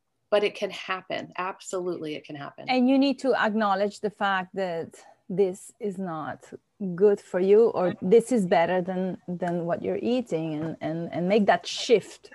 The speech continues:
Speaker 2: in your brain. So now, in the meantime, you also have, uh, you went to I I N, right?
Speaker 1: I did. So,
Speaker 2: When did
Speaker 1: um,
Speaker 2: you go? Did you go before?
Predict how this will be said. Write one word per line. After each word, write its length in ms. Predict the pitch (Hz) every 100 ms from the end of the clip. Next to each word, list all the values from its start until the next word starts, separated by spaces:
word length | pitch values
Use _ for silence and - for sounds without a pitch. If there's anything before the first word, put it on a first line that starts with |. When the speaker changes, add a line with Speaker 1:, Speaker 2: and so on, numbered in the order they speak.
| -
Speaker 2:
in 140 | 180
your 120 | 170 160
brain. 560 | 160 165 156 160 165 - - - - _
So 300 | - 190 185 - 285
now, 120 | 294
in 140 | 339
the 100 | 370
meantime, 480 | 370 494 453 311 233 - -
you 120 | 277
also 320 | 311 381 - 480
have, 360 | 381 311 233
uh, 180 | 254 233
you 100 | 208
went 160 | 262 339
to 80 | 359
I 220 | - 262
I 400 | 247 214 233 392
N, 260 | 226 170 165
right? 400 | 180 190 294 381 - - - _ _ _ _
Speaker 1:
I 140 | 175 180
did. 360 | 175 180 151
So, 480 | 147 190 175 170 170 -
Speaker 2:
When 240 | 226 320
did 80 | 392
Speaker 1:
um, 60 | 381
Speaker 2:
you 100 | 330
go? 100 | 277
Did 140 | 220
you 60 | 240
go 100 | 233
before? 680 | 247 - 285 277 294 302